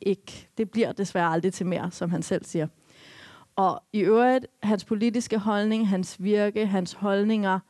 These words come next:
som han også siger, hans anden puniske krig, han gentager ligesom bare historien, den her doktor. Og han forbliver den karakter, han er. Og det er jo fint nok, han er jo en dejlig mand. Det skal vi jo ikke brokke os over. Og så er der stambordet.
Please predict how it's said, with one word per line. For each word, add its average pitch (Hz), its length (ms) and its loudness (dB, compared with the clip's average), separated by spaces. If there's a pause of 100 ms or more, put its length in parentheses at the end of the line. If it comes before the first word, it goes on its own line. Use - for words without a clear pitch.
(500)
som 196 180 -2
han 190 120 2
også 190 180 0
siger, 208 320 0 (100)
hans 196 380 -2
anden 208 340 2
puniske 196 500 -4
krig, 202 280 -2
han 208 180 0 (100)
gentager 208 380 0
ligesom 196 280 -2
bare 165 160 -2
historien, 185 540 -2
den 170 120 -2
her 175 100 0
doktor. 156 440 -10 (300)
Og 185 120 0
han 190 260 0
forbliver 208 560 -2 (100)
den 165 140 -4
karakter, 165 360 -4
han 170 160 -2
er. - 120 -8 (460)
Og 190 100 -2
det - 80 -10
er 214 40 2
jo 226 60 2
fint 277 260 -8
nok, 262 180 -4
han 220 140 0
er 196 40 0
jo 180 40 0
en 175 100 -4
dejlig 196 260 2
mand. 170 180 -2 (320)
Det 196 300 0
skal - 120 -8
vi 180 60 0
jo - 20 2
ikke 190 120 -4
brokke 180 180 -2
os 190 120 -6
over. 175 220 -6 (2000)
Og 247 340 2 (260)
så - 140 -4
er 196 140 2
der 185 220 2 (220)
stambordet. 320 680 2